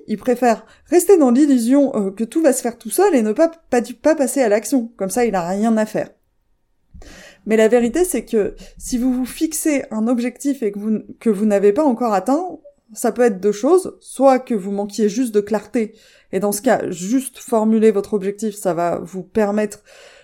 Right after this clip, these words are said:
de l'atteindre. Ça va se faire, les choses vont se faire naturellement, parce qu'en fait, ce qui vous manquait, c'était de la clarté sur ce que vous vouliez. Soit, ça va être que certaines choses vous, vous bloquent aujourd'hui pour atteindre cet objectif,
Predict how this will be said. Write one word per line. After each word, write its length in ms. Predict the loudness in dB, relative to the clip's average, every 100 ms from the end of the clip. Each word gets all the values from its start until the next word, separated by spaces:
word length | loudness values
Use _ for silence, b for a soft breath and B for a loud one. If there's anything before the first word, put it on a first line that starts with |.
| B
de 120 | 4
l'atteindre. 720 | 4 4 4 4 2 0 -4 -14 -18
Ça 160 | -4 0
va 100 | 0
se 120 | 0
faire, 180 | 0 2
les 120 | 0
choses 260 | 0 0 0
vont 80 |
se 100 | -4
faire 140 | -4 -2
naturellement, 680 | 2 0 0 -2 -2 -2
parce 220 | -4 -6 -8
qu'en 140 | -8
fait, 200 | -6 -6
ce 80 | -8
qui 100 | -6
vous 140 | -2
manquait, 340 | 0 -2 -2 -4
c'était 280 | -6 -6
de 40 | -4
la 80 | -4
clarté 380 | -4 -6 -4
sur 200 | -6 -6
ce 80 | -10
que 100 | -6
vous 120 | -6
vouliez. 560 | -6 -8 -2 0 0 -2 b b b b b b b
Soit, 480 | -2 0 0 -2 _ _ _ _ -18
ça 260 | -4 0
va 120 | 4
être 340 | 4 2 -4 -20 0
que 300 | 2 4 2
certaines 480 | -4 -4 -2 0 0
choses 320 | -2 -2 -4 _ _ _ _ -20 -16
vous, 220 | -12 -10
vous 100 | -10
bloquent 360 | 0 4 4 2
aujourd'hui 380 | 0 0 -2 -4
pour 220 | -6 -4
atteindre 280 | -4 -4 -6
cet 200 | -8 -6
objectif, 420 | -6 -4 0 0